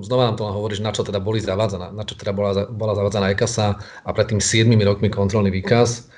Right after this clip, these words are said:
A opäť to, čo sme si už povedali, keď krstný otec jedného aj druhého projektu sám o sebe sa zamotá do pravdepodobne nejakých takých podvodov. Čiže opäť sa dostávam k tomu, že áno, že prezumpcia viny, vy všetci ste vinní, vy všetci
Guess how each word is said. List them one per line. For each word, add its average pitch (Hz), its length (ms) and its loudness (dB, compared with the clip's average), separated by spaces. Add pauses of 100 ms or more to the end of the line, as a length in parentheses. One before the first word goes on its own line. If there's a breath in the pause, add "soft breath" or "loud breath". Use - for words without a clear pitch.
(1120 loud breath)
A 123 80 10
opäť 131 300 8
to, 113 100 4
čo - 60 0
sme 110 100 4
si - 140 0
už - 80 -8
povedali, 107 320 0
keď 107 100 -6
krstný 113 320 0
otec 107 160 -6
jedného 107 300 -4
aj 104 100 -2
druhého 104 240 -4
projektu 101 640 -4 (260 loud breath)
sám 113 320 -2
o 104 80 -4
sebe 98 220 -4
sa 92 160 -6
zamotá 92 400 -4
do 92 260 -8
pravdepodobne 90 720 -4
nejakých - 160 -14
takých 95 300 -8 (180)
podvodov. 104 600 0 (520 loud breath)
Čiže 113 480 2 (960)
opäť 143 280 6
sa 123 40 10
dostávam 117 280 4
k - 80 -4
tomu, 110 200 0
že - 80 -6
áno, 113 240 0
že 101 80 -4
prezumpcia 107 480 0
viny, 107 320 0
vy 95 120 -4
všetci - 320 -2
ste - 200 -6
vinní, 101 400 -2
vy 95 40 -6
všetci 98 220 -8